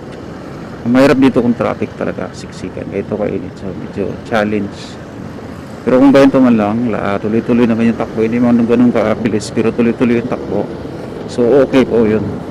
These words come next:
Okay. Yan. Quezon na kami sa part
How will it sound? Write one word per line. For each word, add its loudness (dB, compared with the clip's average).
Okay. 0
Yan. 0
Quezon 4
na 4
kami 2
sa 0
part 2